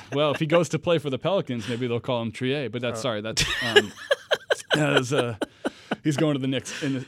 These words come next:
Speaker 1: the, uh, sorry, he's going to the Cavs in this trade. So
Speaker 2: He,
Speaker 1: he'll
Speaker 2: I
Speaker 1: be
Speaker 2: cannot
Speaker 1: Trier.
Speaker 2: convey
Speaker 1: Um,
Speaker 2: the, the look of disgust
Speaker 1: <laughs> so
Speaker 2: that Ricky has on his face through podcasting
Speaker 1: Yeah.
Speaker 2: as he,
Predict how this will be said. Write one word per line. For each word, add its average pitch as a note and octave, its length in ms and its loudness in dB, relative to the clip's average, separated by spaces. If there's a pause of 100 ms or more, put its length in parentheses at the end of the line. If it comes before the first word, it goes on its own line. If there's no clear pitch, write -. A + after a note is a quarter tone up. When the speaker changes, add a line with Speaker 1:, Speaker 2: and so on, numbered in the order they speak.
(160)
Speaker 1:
the, D#3 60 -4
uh, C3 120 -2
sorry, C#3 180 0
he's C3+ 100 0
going E3 140 2
to C3 60 -2
the A#2+ 60 -6
Cavs C3 320 -4
in A2+ 60 -6
this G#2+ 160 -8
trade. G#2 280 -8
So F3 60 -2
Speaker 2:
He, D#3 40 0
Speaker 1:
he'll C3+ 120 0
Speaker 2:
I C3 60 6
Speaker 1:
be B2+ 80 0
Speaker 2:
cannot F3+ 320 4
Speaker 1:
Trier. - 20 -8
Speaker 2:
convey C#3 380 4
Speaker 1:
Um, B2 60 0
Speaker 2:
the, A#2+ 280 2
the A2+ 140 -2
look A2+ 220 -2
of A#2 80 -4
disgust G#2 420 -4
Speaker 1:
<laughs> - 20 -2
so D3+ 60 -2
Speaker 2:
that G#2 100 -4
Ricky G#2+ 280 -4
has G#2 220 -2
on G#2 60 -4
his G2+ 180 -6
face G#2 380 -6
through A2 260 -8
podcasting G#2+ 640 -6
Speaker 1:
Yeah. C#3 100 0
Speaker 2:
as G#2 100 -4
he, A2 100 -6